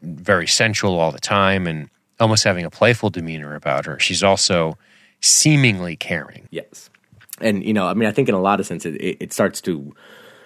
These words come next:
Speaker 2: to come out, not explicitly ever really, but it's, you start to get the sense that she is caring for him,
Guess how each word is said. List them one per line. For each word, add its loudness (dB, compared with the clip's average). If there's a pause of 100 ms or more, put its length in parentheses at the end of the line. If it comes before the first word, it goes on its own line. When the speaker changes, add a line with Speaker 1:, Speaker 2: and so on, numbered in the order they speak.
(260)
Speaker 2:
to -2
come 0
out, 0
not 4
explicitly -2
ever -2
really, 2
but 0 (260)
it's, -2
you 2
start 2
to -12
get 0
the -4
sense -2
that -2
she 0
is -2
caring 2
for -6
him, -6